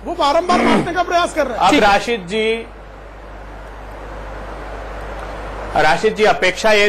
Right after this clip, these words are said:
Speaker 2: थी कि दस सेकंड मुझे आप पहले देते, मैं कुछ बहुत प्रभावी, आ,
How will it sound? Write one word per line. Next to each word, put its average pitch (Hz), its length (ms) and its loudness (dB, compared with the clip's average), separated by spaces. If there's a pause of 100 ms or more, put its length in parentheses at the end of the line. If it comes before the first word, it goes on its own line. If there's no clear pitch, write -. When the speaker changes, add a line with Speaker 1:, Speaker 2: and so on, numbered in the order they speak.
Speaker 2:
थी 214 80 2
कि 214 180 -2 (420)
दस 185 220 6
सेकंड 202 360 2
मुझे 185 200 0
आप 180 260 6
पहले 160 320 4
देते, 139 340 2 (960)
मैं 220 180 8
कुछ 247 300 4
बहुत 214 400 6
प्रभावी, 202 500 4 (580)
आ, 170 260 6